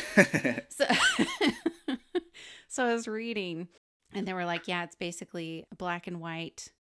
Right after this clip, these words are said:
Speaker 2: uh, comic book, and the
Speaker 1: Mm-hmm.
Speaker 2: only thing you see in color is blood."
Speaker 1: Oh, really? <laughs>
Speaker 2: So I'm like, "Holy shit." Do you have any now? I'm, like, looking over at all your comic books. I
Speaker 1: None
Speaker 2: don't
Speaker 1: of 'em
Speaker 2: know.
Speaker 1: now.
Speaker 2: Okay.
Speaker 1: No, no. I remember we went to Oceans of Fun or Worlds of Fun.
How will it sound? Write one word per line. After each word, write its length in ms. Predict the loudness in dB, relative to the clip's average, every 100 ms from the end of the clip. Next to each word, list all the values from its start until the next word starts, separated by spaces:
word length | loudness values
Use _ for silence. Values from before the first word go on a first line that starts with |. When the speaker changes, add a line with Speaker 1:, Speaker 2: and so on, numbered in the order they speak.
| _ _
Speaker 2:
uh, 260 | -10 -10 -10
comic 400 | -6 -4 -4 -4
book, 320 | -2 -2 -2 -12 -8
and 100 | -4
the 60 | 0
Speaker 1:
Mm-hmm. 80 | 0
Speaker 2:
only 180 | 0
thing 240 | -2 -4 -4
you 140 | -6
see 380 | -8 -8 -6 -6
in 140 | -8
color 400 | -8 -8 -6 -6
is 220 | -6 -10 -8
blood." 360 | -6 -6 -6 -14 -2
Speaker 1:
Oh, 220 | 0 2
really? 260 | 2 2 0 -4 -2 0
<laughs> 100 | 0 -2 -6 -8 -8 _ -8
Speaker 2:
So 180 | 0 4
I'm 260 | 6 4 4
like, 380 | 0 0 -2 -8 -18 -12
"Holy 260 | -8 -8 -10
shit." 380 | -10 -10 -10 -14 _ _ _
Do 80 | -8
you 60 |
have 120 | -6 -4
any 140 | -4
now? 500 | -4 -4 -2 -2 -4 -10 _ -10
I'm, 80 | -10
like, 180 | -8
looking 240 | -10 -6 -6
over 220 | -6 -6
at 60 | -6
all 100 | -6
your 120 | -8
comic 400 | -8 -6 -6 -6
books. 340 | -6 -8 -4 4
I 40 |
Speaker 1:
None 120 | 6
Speaker 2:
don't 80 | 6
Speaker 1:
of 40 | 6
'em 120 | 6
Speaker 2:
know. 420 | 6 6 6 6
Speaker 1:
now. 40 | 2
Speaker 2:
Okay. 100 | 4
Speaker 1:
No, 480 | 6 6 6 4 2
no. 320 | 0 2 2
I 120 | 2
remember 280 | 0 0 2
we 100 | 2
went 200 | 2 0
to 160 | 0 0
Oceans 360 | 0 0 -2 -2
of 60 |
Fun 320 | 0 0 0 0
or 160 | -4
Worlds 380 | -2 0 0 0
of 80 | -4
Fun. 480 | -4 -4 -2 -4